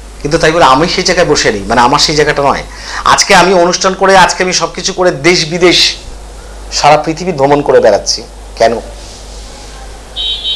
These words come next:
পৃথিবী থেকে ডাক আসে, করে এলাম তো,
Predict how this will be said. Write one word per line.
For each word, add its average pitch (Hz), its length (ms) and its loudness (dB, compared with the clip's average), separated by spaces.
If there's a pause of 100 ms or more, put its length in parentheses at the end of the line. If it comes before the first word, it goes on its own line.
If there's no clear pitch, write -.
(2750)
পৃথিবী 180 320 -2
থেকে 185 180 0
ডাক 123 220 2
আসে, - 240 -8 (1600)
করে 139 260 4
এলাম 139 220 4
তো, 113 140 -12